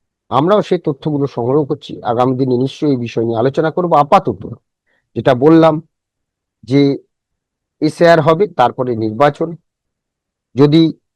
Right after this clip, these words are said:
নির্ভুল ত্রুটিহীন ভোটার তালিকায় ভোট করতে হবে, পরিষ্কার নির্দেশ। কারণ দেশের নিরাপত্তায় কোনো রকম সমঝোতা করা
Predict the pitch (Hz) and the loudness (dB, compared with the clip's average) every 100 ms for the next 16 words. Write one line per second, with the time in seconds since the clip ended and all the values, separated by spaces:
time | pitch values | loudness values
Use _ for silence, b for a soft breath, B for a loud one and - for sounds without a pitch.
0 | 117 165 220 175 214 220 240 _ _ _ | 2 4 4 4 2 0 -4 _ _ _
1 | 160 170 196 175 185 190 175 _ _ _ | -4 -2 0 0 0 -2 -8 _ _ _
2 | 135 147 147 - 147 143 135 143 135 - | -6 -2 -2 0 2 2 2 2 2 -2
3 | _ _ _ _ - 139 165 _ 117 117 | _ _ _ _ -2 0 0 _ -8 -6
4 | - 127 127 131 131 151 - - 117 101 | -4 -4 -2 -4 -6 -8 -6 -4 -4 -4
5 | 95 80 110 - - - _ _ _ _ | -6 -4 -4 -4 -14 -18 _ _ _ _
6 | _ _ _ _ 143 156 220 - _ _ | _ _ _ _ 2 4 2 -6 _ _
7 | _ _ - 120 - 117 131 147 - 143 | _ _ -6 -4 -2 -2 0 0 -2 -4
8 | - 143 143 _ _ _ _ _ - 196 | -2 -4 -4 _ _ _ _ _ -4 -2
9 | 233 233 180 143 160 127 85 - _ _ | 2 4 4 4 2 0 -2 -12 _ _
10 | _ _ _ _ _ _ - - 147 147 | _ _ _ _ _ _ -10 0 4 4
11 | 131 - 123 104 | 2 -2 -2 -2